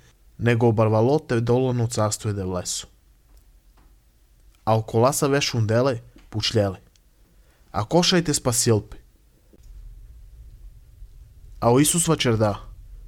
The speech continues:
Со мануш долго джика и на штичерол, о дол шајчерол.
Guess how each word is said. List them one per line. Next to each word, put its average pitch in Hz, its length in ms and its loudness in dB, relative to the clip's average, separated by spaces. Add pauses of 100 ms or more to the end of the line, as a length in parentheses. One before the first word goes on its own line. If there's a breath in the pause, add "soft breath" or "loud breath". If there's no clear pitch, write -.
(100)
Со - 220 0
мануш 135 360 2
долго 160 400 4
джика 147 320 0
и 131 80 0
на 120 100 -2
штичерол, 143 640 0 (520 soft breath)
о 107 120 2
дол 120 200 4
шајчерол. 104 580 -4